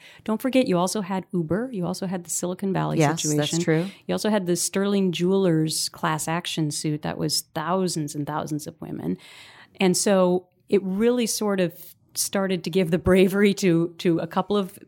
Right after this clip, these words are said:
Speaker 1: women and a couple of industries. And now I really believe this story has blown it wide open.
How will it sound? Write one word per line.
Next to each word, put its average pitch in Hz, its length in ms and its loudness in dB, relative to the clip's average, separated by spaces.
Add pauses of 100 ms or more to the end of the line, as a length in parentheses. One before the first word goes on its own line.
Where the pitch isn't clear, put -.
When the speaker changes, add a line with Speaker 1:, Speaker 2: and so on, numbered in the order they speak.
(140)
Speaker 1:
women 190 420 4
and 185 120 2
a - 20 -4
couple 190 260 -2
of 180 120 -2
industries. 208 760 -2 (160)
And 170 120 0
now 175 200 0
I 170 60 0
really 196 580 0
believe 175 500 -2
this 160 180 -2
story 156 320 -4
has 151 120 -6
blown 147 360 -4
it - 180 -12
wide 147 380 -8
open. 160 420 -8